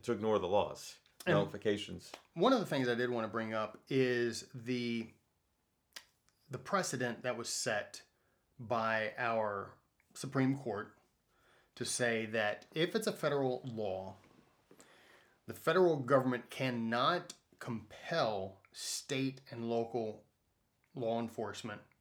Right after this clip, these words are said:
Speaker 2: governments to enforce the federal law. And that goes all the way back to seventeen ninety-three with the Fugitive Slave Act. Um, this was Justice Joseph Story, and he said that states can't be compelled to carry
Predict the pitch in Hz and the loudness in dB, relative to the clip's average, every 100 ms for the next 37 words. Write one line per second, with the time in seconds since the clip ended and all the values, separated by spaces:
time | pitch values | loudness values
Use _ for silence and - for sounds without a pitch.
0 | _ 123 117 110 107 - - - - - | _ -2 0 0 -6 -8 -14 -20 -20 -20
1 | _ - 127 131 160 143 127 - 208 190 | _ 0 2 2 0 0 -2 0 6 6
2 | 98 - - - _ _ _ _ 151 135 | 4 -2 -6 -12 _ _ _ _ -4 -2
3 | - 143 120 110 95 95 _ _ 123 113 | 0 0 2 0 -2 -6 _ _ -2 -2
4 | 95 - - _ _ _ _ _ _ 127 | -2 -6 -20 _ _ _ _ _ _ -4
5 | 127 143 139 135 135 131 120 117 117 131 | -2 2 4 4 4 2 0 -4 -4 -4
6 | 120 117 120 113 110 107 113 110 - - | -4 -4 -2 -2 -4 -6 -6 -6 -10 -8
7 | 110 104 104 - - 131 131 135 113 98 | -6 -6 -8 -6 -4 0 2 2 0 -6
8 | - _ - _ _ _ _ 120 113 101 | -10 _ -20 _ _ _ _ 0 2 2
9 | 95 - _ _ _ - 185 156 120 107 | -4 -12 _ _ _ -2 -2 0 -2 -2
10 | - 127 123 120 - 117 - 127 113 101 | -8 -6 -2 -2 -4 -8 -2 -2 -2 -6
11 | - - 180 135 117 - - - - _ | -6 2 4 4 0 -6 -18 -20 -20 _
12 | 120 127 131 135 123 - 160 165 - 127 | -4 -2 -2 -2 -2 -2 -2 -2 -4 -6
13 | 123 135 139 165 - 113 117 - 120 117 | -4 -4 -4 -6 -2 -2 -2 -6 -2 0
14 | 135 | 0